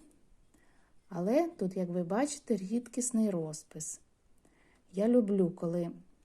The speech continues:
статуетки, їх є декілька, і вони в різному розписі. У мене є невеличка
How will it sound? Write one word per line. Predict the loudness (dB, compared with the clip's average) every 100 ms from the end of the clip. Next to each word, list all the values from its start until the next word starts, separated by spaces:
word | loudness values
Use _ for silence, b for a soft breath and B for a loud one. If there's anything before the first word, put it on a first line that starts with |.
| _ _ -20 -20
статуетки, | -12 -8 -6 -2 0 0 -2 -6 -4 -4 -8
їх | -8 -4 -4 -4
є | -4 -2
декілька, | -2 0 0 0 -4 -10 -8
і |
вони | -8 -4 0 0 -2 -10 B B B _
в | 0
різному | 2 2 0 0
розписі. | -2 -6 -8 -10 -10 -6
У |
мене | -4 -4 -4
є | -4
невеличка | -6 -4 -6 -6 -10 -18